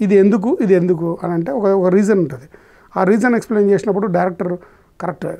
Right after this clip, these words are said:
అది కూడా ఏం చేయాలి, Emotion కానీ లేకపోతే సీన్లో ఉన్నటువంటి కాంటెక్స్ట్ని కానీ చెప్పాలి మనం.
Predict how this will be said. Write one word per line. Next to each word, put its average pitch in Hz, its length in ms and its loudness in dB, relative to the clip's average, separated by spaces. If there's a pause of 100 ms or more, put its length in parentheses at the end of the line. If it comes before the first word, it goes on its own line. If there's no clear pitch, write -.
అది 214 220 2
కూడా 240 180 4
ఏం 220 120 0
చేయాలి, 208 340 0
Emotion 202 460 0
కానీ 208 300 0 (800)
లేకపోతే 208 260 0
సీన్లో 226 400 0
ఉన్నటువంటి 190 440 0
కాంటెక్స్ట్ని 202 720 -4
కానీ 202 160 0
చెప్పాలి 151 380 -6
మనం. 135 220 -14